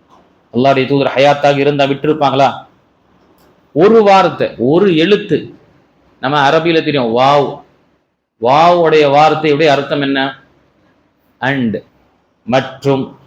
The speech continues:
இந்த வார்த்தையை அவர் சேர்த்து சொன்னதுக்கே நபி ஸல்லல்லாஹு அலைஹி வஸல்லம் செஞ்சாங்க,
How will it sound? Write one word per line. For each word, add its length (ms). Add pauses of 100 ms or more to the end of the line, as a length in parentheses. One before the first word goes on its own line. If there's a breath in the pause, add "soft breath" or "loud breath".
(280 soft breath)
இந்த 360
வார்த்தையை 720
அவர் 280
சேர்த்து 640
சொன்னதுக்கே 600
நபி 160
ஸல்லல்லாஹு 480
அலைஹி 160
வஸல்லம் 280
செஞ்சாங்க, 320